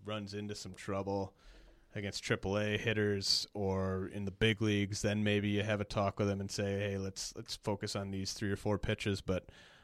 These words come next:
for now, I think he's fine. I, I love the body. I love the, the control. Uh, he's ahead of some guys, some pitchers that I think have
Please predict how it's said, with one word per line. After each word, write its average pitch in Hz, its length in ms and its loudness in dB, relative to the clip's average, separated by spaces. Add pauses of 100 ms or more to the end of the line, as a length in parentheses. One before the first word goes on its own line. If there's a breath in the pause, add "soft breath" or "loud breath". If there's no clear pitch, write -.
(140)
for 120 140 0
now, 156 240 12
I 139 40 12
think 117 220 6
he's 104 180 0
fine. 95 540 -2
I, 95 220 -6
I - 20 -2
love 104 320 4
the 101 60 -4
body. 92 600 0 (100)
I 98 40 -8
love 95 260 -2
the, 92 320 -6 (180)
the 92 100 -8
control. 98 840 2 (180)
Uh, 92 360 -4
he's 123 280 4
ahead 127 340 8
of 127 100 8
some 131 240 2
guys, 120 500 6
some 113 140 -2
pitchers 117 540 2
that 104 100 2
I 101 60 2
think 110 260 -2
have 101 440 2